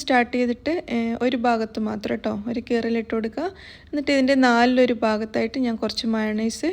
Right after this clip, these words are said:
പുരട്ടി കൊടുക്കുകയാണ്. അല്ലെങ്കിൽ ഗാർലിക് സോസ് വേണമെങ്കിൽ എടുക്കാം, നിങ്ങൾക്ക് ഇഷ്ടമുള്ള മയണൈസ് എടുക്കാം ട്ടോ. പിന്നെ അതിൻ്റെ മറ്റേ ഭാഗത്ത്, ഏ, കുറച്ച് ചിക്കൻ ഫ്രൈ ചെയ്തത്, പിന്നെ, ആ, അടുത്ത ഭാഗത്ത് കുറച്ച് കുക്കുംബർ വെച്ച് കൊടുത്തിട്ടുണ്ട്. പിന്നെ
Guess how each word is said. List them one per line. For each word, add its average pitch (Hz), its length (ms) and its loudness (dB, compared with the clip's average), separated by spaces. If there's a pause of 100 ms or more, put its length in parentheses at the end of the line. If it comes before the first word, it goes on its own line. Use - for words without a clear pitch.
(400)
പുരട്ടി 220 340 -2
കൊടുക്കുകയാണ്. 226 400 -2
അല്ലെങ്കിൽ 262 260 2 (120)
ഗാർലിക് 226 420 0
സോസ് 247 280 0
വേണമെങ്കിൽ 220 320 0
എടുക്കാം, 220 440 -2
നിങ്ങൾക്ക് 240 360 -2
ഇഷ്ടമുള്ള 262 300 0 (100)
മയണൈസ് 220 460 0
എടുക്കാം 214 320 -4
ട്ടോ. 220 120 -4 (500)
പിന്നെ 302 240 4
അതിൻ്റെ 269 200 4 (120)
മറ്റേ 247 260 2 (120)
ഭാഗത്ത്, 233 460 2 (260)
ഏ, 220 240 -2
കുറച്ച് 226 280 -2 (100)
ചിക്കൻ 226 380 -2
ഫ്രൈ 220 200 0 (120)
ചെയ്തത്, 233 260 -2 (100)
പിന്നെ, 233 280 0 (640)
ആ, - 20 2 (180)
അടുത്ത 220 260 0 (140)
ഭാഗത്ത് 226 440 2
കുറച്ച് 220 380 -4 (220)
കുക്കുംബർ 214 480 -4
വെച്ച് 220 200 -6
കൊടുത്തിട്ടുണ്ട്. 214 560 -4 (200)
പിന്നെ 240 260 2